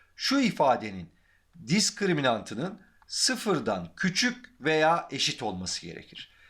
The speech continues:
Yani ya çift katlı kökü olacak ya da kökünün olmaması ne demektir?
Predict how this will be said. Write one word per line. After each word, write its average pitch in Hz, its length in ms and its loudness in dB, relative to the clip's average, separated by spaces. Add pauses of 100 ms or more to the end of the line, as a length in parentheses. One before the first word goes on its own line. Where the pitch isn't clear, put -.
(180)
Yani 151 380 4
ya 190 180 0
çift - 240 -2
katlı 101 300 -10
kökü 233 520 0 (200)
olacak 208 520 0
ya 151 120 0
da 123 140 -4
kökünün 143 360 -4
olmaması 131 500 2
ne 175 60 6
demektir? 185 460 -2